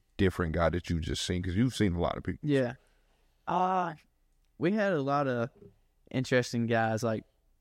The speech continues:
Speaker 2: I guess my first and second year. <laughs> Like, we had, I mean, it was like, we had G-, uh, George G P,
Speaker 1: Yep.
Speaker 2: um, Jermaine,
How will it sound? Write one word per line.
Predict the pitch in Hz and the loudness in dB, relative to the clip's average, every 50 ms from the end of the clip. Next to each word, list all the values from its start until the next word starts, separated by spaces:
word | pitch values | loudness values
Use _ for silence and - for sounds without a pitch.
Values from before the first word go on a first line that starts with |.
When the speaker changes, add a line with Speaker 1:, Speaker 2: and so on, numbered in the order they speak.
| _ - - | _ -10 -4
Speaker 2:
I | 135 | 0
guess | 127 139 147 - | 2 2 2 2
my | 143 123 | 2 0
first | - - 131 120 117 - - | 2 4 4 4 2 2 0
and | 120 117 110 | -2 -2 0
second | - - 110 110 - 101 | 0 -2 -2 0 0 0
year. | 107 107 110 107 110 - _ | 0 2 2 0 0 -4 _
<laughs> | _ _ _ _ - - _ _ _ _ - | _ _ _ _ -20 -20 _ _ _ _ -6
Like, | 180 202 196 165 156 147 143 139 | -2 0 0 2 2 2 2 0
we | 160 170 185 | 0 0 0
had, | 190 165 156 139 131 120 - | 0 0 -2 -2 -4 -6 -6
I | 139 | -4
mean, | 143 147 147 151 | -2 0 2 2
it | 151 | 2
was | 151 143 | 2 2
like, | 139 123 117 110 - _ _ _ _ _ _ _ _ - | 0 0 -2 -4 -8 _ _ _ _ _ _ _ _ -4
we | 143 | 0
had | 147 139 135 123 | 2 2 2 2
G-, | 123 143 143 | 0 -2 -2
uh, | - 131 127 | -2 -4 -6
George | 127 143 147 156 151 147 - | -2 0 0 2 0 0 0
G | - 139 | -2 0
P, | - - - - 139 139 139 135 131 135 139 - - - | 2 4 4 4 4 2 2 0 -2 -6 -10 -16 -10 -2
Speaker 1:
Yep. | - 117 | 0 2
Speaker 2:
um, | 120 113 110 110 104 117 - - _ _ _ _ _ _ _ _ _ _ - | 2 2 2 2 0 -2 -4 -10 _ _ _ _ _ _ _ _ _ _ -6
Jermaine, | - 123 120 120 123 135 135 135 135 135 131 127 131 127 | -4 -2 0 2 2 2 2 2 0 0 0 -2 -4 -8